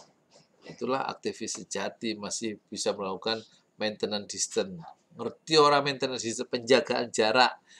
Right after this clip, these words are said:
terhadap <laughs> kekuasaan. Ini saya ngomong sama teman-teman saya loh ya,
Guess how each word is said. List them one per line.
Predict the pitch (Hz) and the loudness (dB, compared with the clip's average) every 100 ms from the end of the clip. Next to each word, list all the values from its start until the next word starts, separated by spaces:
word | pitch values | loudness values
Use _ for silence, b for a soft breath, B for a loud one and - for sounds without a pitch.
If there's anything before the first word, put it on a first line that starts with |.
| b - | b -4
terhadap | 107 104 - - | -2 -2 -4 -6
<laughs> | - | -6
kekuasaan. | 127 - 110 - 98 - - - - - _ - _ _ _ B B B - | -4 0 0 0 -8 -8 -10 -12 -12 -20 _ -20 _ _ _ B B B -6
Ini | 139 | 0
saya | 156 160 | 4 4
ngomong | 156 156 185 | 6 4 2
sama | 160 160 160 | 4 2 2
teman-teman | 147 156 143 147 | 0 0 0 0
saya | 143 151 156 160 | 4 10 12 12
loh | 139 120 | 10 10
ya, | 123 | 8